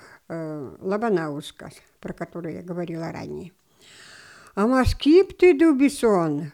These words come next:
хаханча бирадун, мукин дю иличесан.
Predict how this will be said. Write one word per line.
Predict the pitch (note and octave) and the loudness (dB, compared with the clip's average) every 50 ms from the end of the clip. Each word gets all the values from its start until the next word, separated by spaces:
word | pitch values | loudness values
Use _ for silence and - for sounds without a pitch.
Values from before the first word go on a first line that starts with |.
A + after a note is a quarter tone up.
| - - | -8 -4
хаханча | F#3+ F#3+ G#3 A#3 B3 A#3+ - B3 A#3 G#3+ G3+ - A#3 G#3+ | 0 2 2 2 2 0 -2 -4 -4 -4 -2 -2 -2 0
бирадун, | F#3+ G#3 G3+ F3+ E3+ E3+ D#3+ D3+ F3+ F#3 G3 A#3 B3+ C4+ C4+ A#3+ G3 F#3+ | 2 2 2 2 2 0 0 2 2 4 4 4 4 4 4 4 6 4
мукин | F3+ F3+ - - G3 G#3+ A#3 B3+ C4+ C4 A#3 F3+ | 4 2 2 -2 0 2 4 4 4 4 2 2
дю | D3+ F3 F#3 G3+ G#3 - | 2 2 2 2 2 0
иличесан. | G3+ F3 E3 E3+ D3+ - - - - D#3 - - D3+ - E3+ E3+ F#3+ - | -4 -2 -2 -4 -6 -6 -10 -12 -12 -12 -12 -12 -12 -12 -12 -14 -16 -18